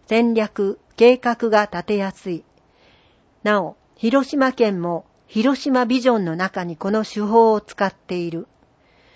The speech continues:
また、企業では二千エックス年ビジョン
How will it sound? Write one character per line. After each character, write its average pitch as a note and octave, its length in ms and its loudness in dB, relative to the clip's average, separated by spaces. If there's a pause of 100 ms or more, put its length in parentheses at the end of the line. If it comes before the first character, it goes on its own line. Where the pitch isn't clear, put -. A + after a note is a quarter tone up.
(220)
ま G#3 140 -2
た、 G#3 260 0 (260)
企 C4+ 200 -2
業 A3+ 220 2
で F#3+ 140 -2
は E3+ 240 -6 (260)
二 A3+ 140 0
千 B3 400 0 (400)
エ A#3 80 2
ッ - 80 0 (120)
ク B3+ 80 -10
ス C4 200 -2
年 B3 260 0
ビ B3+ 120 0
ジ B3 100 2
ョ F3 120 0
ン F#3+ 80 -16